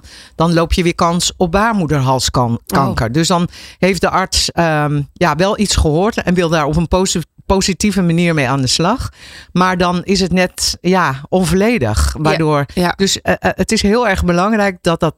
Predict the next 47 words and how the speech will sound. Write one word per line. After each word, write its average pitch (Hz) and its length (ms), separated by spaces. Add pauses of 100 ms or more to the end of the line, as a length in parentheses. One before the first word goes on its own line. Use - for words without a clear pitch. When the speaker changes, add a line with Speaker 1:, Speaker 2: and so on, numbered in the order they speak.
(160)
Speaker 1:
die 160 160
verplichte - 480
implementatie 156 840
komt. 180 260
Dat 135 160
iedereen 170 540 (280)
de 156 120
kennis 196 340
voor 151 160
handen 156 360
heeft 120 480
en 151 220
ook 226 220
weet 143 320
van, 139 120
ja, 113 200
oké, 135 240
als 131 140
je 147 80
heel 165 300
veel 165 120
jaar 139 360
dan 131 200 (300)
blijft 151 260
behandelen, 147 580
dan 131 240
wordt 147 320
het 139 100
risico 156 440
voor 135 200
borstkanker 131 540
wel 113 160
groter. 170 640
Maar 131 200 (220)
wanneer 160 180
moet 208 160
je 220 100
nou 185 160
stoppen? 156 460
Wat 175 120
moet 175 180
je 175 60
nou 143 140
wel 131 160
en 127 80
niet 170 200
doen? 214 340